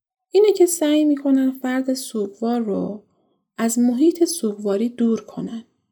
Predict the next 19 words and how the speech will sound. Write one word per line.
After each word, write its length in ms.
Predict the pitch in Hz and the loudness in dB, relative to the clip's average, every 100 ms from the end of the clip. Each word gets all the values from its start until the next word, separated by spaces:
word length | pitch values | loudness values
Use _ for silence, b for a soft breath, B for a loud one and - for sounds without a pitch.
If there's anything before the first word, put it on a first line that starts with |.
| _ | _
یا 380 | - 339 339 294 | 0 2 4 0
توصیه 460 | - 240 233 - 254 | -2 -2 -2 0 2
به 120 | 269 | 4
آرامش 600 | - 190 190 190 202 - | 2 0 0 -2 0 -2
می‌کنن. 460 | - - - - 240 _ _ _ _ _ _ _ _ | -2 -8 -12 -12 -14 _ _ _ _ _ _ _ _
اما 640 | 226 254 233 208 196 220 - _ _ _ _ _ _ 214 | -2 2 2 0 -4 -8 -14 _ _ _ _ _ _ -6
مراسم 500 | 208 202 190 208 208 | -4 -4 -6 -6 -8
سوگواری 680 | - - - 220 214 220 277 | -6 -6 -8 -8 -6 -4 -6
کمک 460 | - 233 262 277 | -2 -2 -2 -2
می‌کنه 420 | 269 269 247 226 226 | 0 0 0 -2 -4
که 180 | - | -6
فرد 500 | 226 - 240 269 262 | -10 -4 -2 -2 -2
داغ 300 | 233 208 196 | -2 -2 -4
دیده 560 | - 196 226 247 214 233 _ b b b b - | -8 -6 -2 -2 -2 -6 _ b b b b -4
بتونه 280 | 349 359 349 | 0 6 6
مرگ 380 | 302 302 311 | 6 2 0
عزیزش 400 | 302 240 247 277 | 0 0 0 -2
رو 60 | 294 - | -2 2
بپذیره. 800 | 320 320 233 202 190 180 196 | 2 2 -2 -4 -4 -6 -8